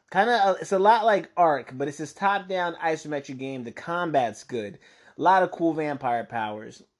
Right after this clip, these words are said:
Um, interesting enemy types that you can fight. Uh, it hits every single checkbox, and to be in early access for twenty dollars, it is a steal. There's, y-, there's no future where it's like, "No, you gotta wait for it to get to fifteen dollars."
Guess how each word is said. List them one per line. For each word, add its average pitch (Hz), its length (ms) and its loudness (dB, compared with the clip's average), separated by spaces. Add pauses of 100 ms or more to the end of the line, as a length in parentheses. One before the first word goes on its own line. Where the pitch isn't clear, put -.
Um, 127 140 -10
interesting 160 580 -8
enemy 160 360 -2
types 120 360 -4
that 113 80 -14
you 113 120 -12
can 120 140 -10
fight. 110 420 -6 (480)
Uh, 156 60 4
it 175 140 2
hits 202 260 2
every 226 240 2
single 165 280 -4
checkbox, 135 600 0
and 131 80 -4
to 131 60 -4
be 185 180 -6
in 175 80 -8
early 147 340 0
access 143 480 2
for 117 80 -18
twenty 139 240 -6
dollars, 139 440 0
it - 100 -12
is 135 160 -6
a 107 100 -8
steal. 135 840 -4
There's, 135 340 0 (220)
y-, 156 320 -8
there's 160 200 0
no 185 380 2 (140)
future 175 420 -2
where 139 160 4
it's 139 140 -2
like, 151 160 0
"No, 226 120 -2
you 214 100 0
gotta 240 120 4
wait 233 120 6
for 208 60 -8
it 196 40 -2
to 185 60 0
get 170 100 -2
to 139 60 -6
fifteen 156 420 -6
dollars." 104 440 -4